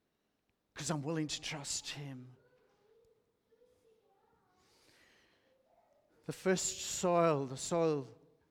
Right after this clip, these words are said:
that the path, could be a really apt description of an awful lot of twenty-first century Sydneysiders.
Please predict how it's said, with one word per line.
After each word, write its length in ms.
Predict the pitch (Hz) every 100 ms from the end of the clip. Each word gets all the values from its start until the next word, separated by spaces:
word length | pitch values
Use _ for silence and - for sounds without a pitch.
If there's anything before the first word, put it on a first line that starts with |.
| _ _ -
that 140 | 139
the 80 | -
path, 920 | - - 165 160 147 127 - - - - _ _ _ _ _ _ _ _ _ _ _ _ _ _ -
could 160 | 202 165
be 100 | 165
a 80 |
really 300 | 160 170 160
apt 220 | 156 160 -
description 640 | 139 - 165 156 - 151
of 120 | 135
an 100 | 143
awful 240 | 151 147
lot 80 | 143
of 60 | 139
twenty-first 520 | 147 143 - 143 -
century 360 | 147 143 - 139
Sydneysiders. 920 | - 143 143 - 147 143 147 147 -